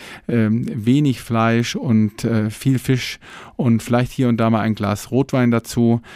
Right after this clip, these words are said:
Das fördert die Lebensqualität und führt eben zu einer nachhaltigen Gewichtsreduktion. Ich, ich halte jetzt nicht viel davon, wenn man,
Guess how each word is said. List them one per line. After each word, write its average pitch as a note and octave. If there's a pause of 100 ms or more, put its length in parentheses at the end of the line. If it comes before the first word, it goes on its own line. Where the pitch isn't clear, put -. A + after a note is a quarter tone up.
(140)
Das -
fördert A2+
die A2
Lebensqualität A#2
und A2+
führt -
eben A#2+
zu A#2
einer A2+
nachhaltigen G#2+ (300)
Gewichtsreduktion. B2 (340)
Ich, C3
ich A#2+
halte A#2+
jetzt A#2+
nicht C#3+
viel C3
davon, A#2
wenn A2+
man, A2